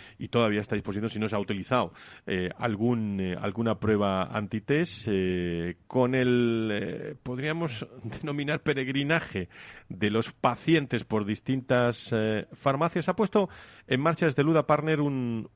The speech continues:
un sistema que conecta esas farmacias entre ellas y permite realizar consultas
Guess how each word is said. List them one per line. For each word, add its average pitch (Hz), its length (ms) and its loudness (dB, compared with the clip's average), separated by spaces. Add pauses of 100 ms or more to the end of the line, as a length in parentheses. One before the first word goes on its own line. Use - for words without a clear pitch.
un 131 580 -2
sistema 139 440 -2
que 123 120 -4
conecta 117 600 0
esas 101 220 -4
farmacias 113 540 0
entre 107 340 0
ellas 139 240 0
y 120 60 -4
permite 113 360 0
realizar 104 400 0
consultas 104 680 0